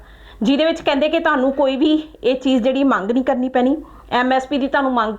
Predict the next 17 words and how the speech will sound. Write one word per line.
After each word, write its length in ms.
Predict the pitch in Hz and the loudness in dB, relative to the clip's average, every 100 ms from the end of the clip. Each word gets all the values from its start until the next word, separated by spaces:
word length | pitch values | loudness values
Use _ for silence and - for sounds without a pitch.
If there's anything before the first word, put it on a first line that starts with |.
| - | -2
ਕਰਨ 200 | 220 226 | -2 0
ਦੀ 100 | 240 | -2
ਜ਼ਰੂਰਤ 440 | 214 208 214 247 | 0 0 0 -4
ਪੈਣੀ 360 | - 208 202 240 | -2 0 2 2
ਹੀ 140 | 247 | 2
ਨਹੀਂ, 200 | 214 269 294 - - | 2 0 -2 -10 -4
ਕਿਉਂਕਿ 360 | 285 269 269 302 269 - | 0 0 0 -2 -2 -2
ਇਸ 220 | 262 269 | 0 2
ਨੂੰ 240 | 277 277 - - - 233 | 0 0 -6 -18 -2 -2
ਅਸੀਂ 420 | - 311 254 302 - - - - - - - - - | 0 0 2 0 -4 -20 -20 -20 -20 -20 -20 -20 -2
ਕਾਨੂੰਨੀ 580 | 311 277 285 285 330 330 - - - | 2 2 4 4 2 0 -6 -6 -4
ਅਧਿਕਾਰ 400 | 247 - 214 185 | -4 0 0 0
ਬਣਾ 220 | 185 190 | -2 -2
ਦੇਣਾ, 240 | 180 208 | 0 0
ਇਹ 100 | 269 | 0
ਤੁਹਾਡਾ 260 | 277 254 202 | 2 0 0
ਕਾਨੂੰਨੀ 540 | 202 233 240 247 302 | -2 -2 2 2 2